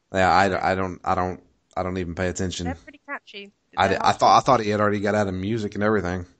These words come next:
Speaker 2: <laughs>
Speaker 1: I thought he was just there and
Speaker 2: You
Speaker 1: made,
Speaker 2: have been
Speaker 1: and made money.
Speaker 2: misinformed.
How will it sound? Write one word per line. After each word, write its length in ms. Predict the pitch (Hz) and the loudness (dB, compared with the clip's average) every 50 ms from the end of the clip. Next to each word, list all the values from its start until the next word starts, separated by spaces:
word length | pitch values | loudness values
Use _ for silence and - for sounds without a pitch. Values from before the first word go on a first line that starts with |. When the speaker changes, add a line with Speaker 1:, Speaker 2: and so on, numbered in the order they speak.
| _ _ _ _ _ _ | _ _ _ _ _ _
Speaker 2:
<laughs> 1500 | _ _ _ _ _ _ - - - - - - - - - 392 - - _ _ _ _ _ _ _ _ _ _ _ _ _ | _ _ _ _ _ _ -8 -8 -8 -8 -8 -14 -8 -8 -8 -8 -8 -14 _ _ _ _ _ _ _ _ _ _ _ _ _
Speaker 1:
I 100 | - 104 | -2 2
thought 180 | - 117 107 104 | 4 2 2 2
he 100 | 110 107 | 0 -2
was 140 | 101 98 | -2 -2
just 240 | 104 107 90 87 92 90 | -4 -6 -6 -6 -2 0
there 400 | 101 101 101 95 95 95 92 92 - - - _ _ _ _ _ | 0 2 2 2 2 0 -2 -4 -10 -18 -20 _ _ _ _ _
and 160 | 104 101 92 92 | -4 -4 -2 0
Speaker 2:
You 60 | 95 | 0
Speaker 1:
made, 160 | 98 98 98 | 0 0 -2
Speaker 2:
have 80 | 90 - | -4 -6
been 100 | 101 104 | -8 -8
Speaker 1:
and 80 | 101 240 | -6 -4
made 260 | - 98 98 - 92 | -2 -2 -2 -4 -4
money. 240 | 95 95 95 190 196 | -8 -6 -4 -6 -6
Speaker 2:
misinformed. 340 | 202 - - - _ - | -6 -8 -12 -20 _ -20